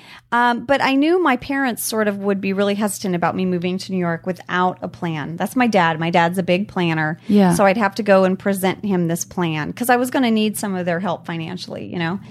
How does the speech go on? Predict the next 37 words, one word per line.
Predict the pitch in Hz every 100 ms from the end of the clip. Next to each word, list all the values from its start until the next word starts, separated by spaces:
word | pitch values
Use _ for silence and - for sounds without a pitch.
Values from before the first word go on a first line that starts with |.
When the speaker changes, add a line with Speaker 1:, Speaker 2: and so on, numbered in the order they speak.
| - - -
Speaker 1:
So | - 190
I |
had | 208 190
to | 208
have | 185 170 170
a |
real | 165 180 170
legitimate | 165 165 170 170 160
hook | 156 180 - -
to | -
Speaker 2:
Yeah. | 254 220
Speaker 1:
get |
to | 175
New | 170
York. | 160 - - _ - -
So | - 254
then, | 240 262 277 -
um, | 208 202 196 196 202 _ _ _ _ _ _ - -
I, | 190 196 196 196 208 _ _ _ _ _
I | 202
called | 196 - 208
back | 196 196
and | 196
I |
said | 190 196
I |
was | 190
talking | - 202 208
to | 190
Kathy's | 202 185 190 185
assistant, | - 185 - -
Regina. | 175 226 240 226 226 - - - -
So | -
they | 226
put | 220 277 -
me | 233 214 - - -
through, | - 262 339 247 180 202